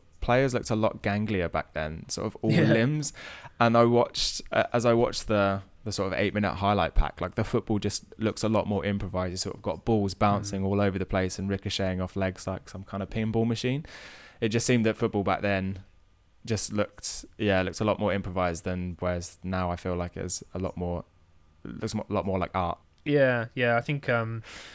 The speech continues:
Speaker 2: now that, you know, these days there's, there's so much more, um, emphasis on the in-game tactics and, you know, positional play, and if that person does that, then you need to do this. Um, like you say, it was a bit more sort of free-flowing back then. But
Speaker 1: Yeah.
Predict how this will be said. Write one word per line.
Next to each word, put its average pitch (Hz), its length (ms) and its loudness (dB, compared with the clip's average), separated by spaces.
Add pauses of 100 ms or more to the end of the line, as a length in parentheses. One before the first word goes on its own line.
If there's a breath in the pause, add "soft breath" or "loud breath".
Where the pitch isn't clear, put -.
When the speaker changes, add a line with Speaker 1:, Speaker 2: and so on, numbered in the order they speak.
(140 loud breath)
Speaker 2:
now 131 220 2
that, 127 180 -2 (200)
you 123 120 -6
know, 107 100 -6
these 107 280 -6
days 101 260 -10
there's, 104 340 -10
there's 107 180 -10
so - 180 -8
much 107 300 -8
more, 104 500 -6
um, 101 540 -8
emphasis 110 580 -8
on 104 200 -8
the 113 240 -8
in-game 104 480 -6
tactics - 720 -12
and, 101 360 -10
you 117 100 -8
know, 98 200 -10 (440)
positional 107 580 -8
play, 104 440 -6
and 101 160 -10
if 110 200 -10
that 104 180 -10
person 107 320 -10
does 107 200 -12
that, 107 240 -12
then 104 140 -14
you 104 120 -10
need 104 160 -12
to - 80 -14
do 104 200 -10
this. 101 420 -10 (500 loud breath)
Um, 101 320 -10 (180)
like 120 80 -12
you 107 60 -10
say, 110 140 -4
it 104 100 -6
was 107 100 -8
a 120 60 -6
bit 117 140 -6
more 107 200 -6
sort 110 180 -10
of 104 60 -14
free-flowing 107 800 -6
back 101 280 -14
then. 98 320 -12
But 117 100 -2
Speaker 1:
Yeah. 101 280 2